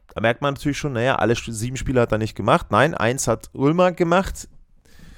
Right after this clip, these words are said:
Das hat Ullmark verloren. Aber man muss dazu sagen, dass von den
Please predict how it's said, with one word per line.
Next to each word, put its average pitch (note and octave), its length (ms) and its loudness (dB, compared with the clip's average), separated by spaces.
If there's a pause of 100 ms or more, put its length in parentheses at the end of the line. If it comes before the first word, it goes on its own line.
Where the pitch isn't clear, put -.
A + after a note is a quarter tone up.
(280)
Das A#2 240 2
hat B2+ 280 -2
Ullmark C#3 320 6
verloren. D3 640 4 (120)
Aber D#3 580 2
man C#3 140 -2
muss D#3 160 -2
dazu C3 260 -4
sagen, E3 240 -4
dass - 180 -2
von B2 360 -4
den G#2 720 -6